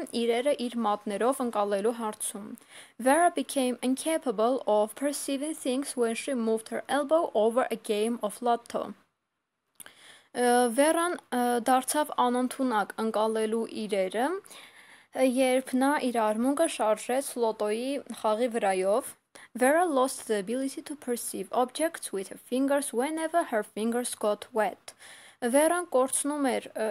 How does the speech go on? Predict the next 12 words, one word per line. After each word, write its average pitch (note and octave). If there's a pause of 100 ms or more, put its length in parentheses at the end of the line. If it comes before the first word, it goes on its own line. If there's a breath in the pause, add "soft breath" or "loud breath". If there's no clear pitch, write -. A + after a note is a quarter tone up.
իրերը A#3+ (140)
իր A3+
մատներով A3+
ընկալելու G#3+ (140)
ունակությունը, G#3+ (720 loud breath)
երբ, B3+ (580)
ը, A3 (180)
իր B3+
մատները A#3+ (100)
թաց A3
էին F#3
դառնում։ -